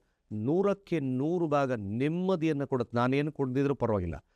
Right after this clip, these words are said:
ನೆಮ್ಮದಿಯನ್ನಾದ್ರೂ ಕೊಡ್ತಕ್ಕಂಥದ್ದು ಇರುತ್ತೆ. ತಪ್ಪುಗಳಾಗ್ದಾಗೆ ಪ್ರಪಂಚದಲ್ಲಿ ನೋಡ್ಕೊಳ್ತಕ್ಕಂಥದ್ದು ಇರುತ್ತೆ. ಸಾಧ್ಯವಾದಷ್ಟು ಕೂಡ ನಿಮ್ಮ ಅಭಿಪ್ರಾಯ,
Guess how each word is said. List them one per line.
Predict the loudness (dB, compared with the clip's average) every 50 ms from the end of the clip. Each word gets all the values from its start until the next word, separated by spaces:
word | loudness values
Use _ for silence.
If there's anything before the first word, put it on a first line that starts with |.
| _ _ -6
ನೆಮ್ಮದಿಯನ್ನಾದ್ರೂ | -2 -2 0 0 2 2 2 2 2 2 2 2 2 2 0 -2 -4
ಕೊಡ್ತಕ್ಕಂಥದ್ದು | -4 -6 -6 -4 -6 -4 -2 0 2 2 2 2 2 0
ಇರುತ್ತೆ. | 0 0 -2 -2 -2 -2 -4 _ _ _ _ _ 0
ತಪ್ಪುಗಳಾಗ್ದಾಗೆ | 0 0 0 _ -4 0 0 2 2 2 2 0 0 0 -2 0 0 -2
ಪ್ರಪಂಚದಲ್ಲಿ | -2 -2 -4 -2 0 0 0 0 -2 -4 -2 0 0 0 2
ನೋಡ್ಕೊಳ್ತಕ್ಕಂಥದ್ದು | 2 0 0 -2 -2 -2 -4 -4 -2 -4 -4 -4 -2 -2 0 0 2 2
ಇರುತ್ತೆ. | 2 0 0 -2 -4 -4 -4 -6 _ _ _ _ _ _ -4
ಸಾಧ್ಯವಾದಷ್ಟು | -2 2 2 2 2 0 -4 -10 -10 -4 0 0 2 4 4 2 2 2 0 -4 -6 _ -6 -4
ಕೂಡ | -2 0 0 2
ನಿಮ್ಮ | 2 2 2 0 2 2
ಅಭಿಪ್ರಾಯ, | 2 0 0 0 0 2 2 2